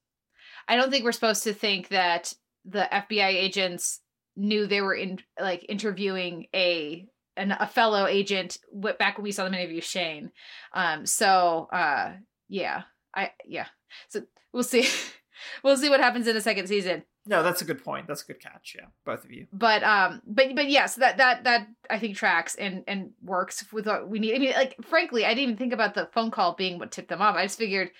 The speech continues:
Speaker 1: they put the ho-, the, the, like, the people, the flight crew on the same floor, and he, he heard a gunshot from Cassie's room. So, like, he ran next door with his gun. Like,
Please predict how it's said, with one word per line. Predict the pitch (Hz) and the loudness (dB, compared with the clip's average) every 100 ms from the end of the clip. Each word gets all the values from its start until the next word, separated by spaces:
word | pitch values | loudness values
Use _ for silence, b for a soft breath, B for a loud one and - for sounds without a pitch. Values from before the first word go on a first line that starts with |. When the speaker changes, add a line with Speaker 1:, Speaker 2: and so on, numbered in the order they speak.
| B B B | B B B
Speaker 1:
they | - | -4
put | 208 247 | -2 0
the | 233 220 | 2 2
ho-, | 202 - | 0 -2
the, | 208 185 175 | 0 0 0
the, | 202 185 147 | 2 2 0
like, | 196 185 _ _ | -4 -6 _ _
the | 202 | -14
people, | 180 233 202 180 | -8 -6 -4 -4
the | - | 0
flight | 226 208 | 0 0
crew | 214 | 0
on | 185 | -2
the | 180 | -2
same | 208 185 | -4 -6
floor, | - 233 190 175 - b b | -2 2 4 2 -2 b b
and | 196 | -4
he, | 202 226 | 0 -2
he | - 208 | 0 -2
heard | 214 214 | 0 0
a | |
gunshot | 190 226 220 - 180 160 - _ - | 2 2 2 2 2 2 -2 _ -12
from | - 190 | -4 -4
Cassie's | 202 208 202 180 | 2 0 0 -6
room. | 165 135 120 | -6 -6 -8
So, | - 220 185 | -2 2 4
like, | 180 165 147 - - _ _ _ _ _ | 4 2 -2 -10 -20 _ _ _ _ _
he | 190 175 | -10 -4
ran | 160 220 | 2 2
next | 220 214 | 2 0
door | 226 | 0
with | 196 | 0
his | 175 | 0
gun. | 226 185 | 2 2
Like, | 214 202 | 0 -4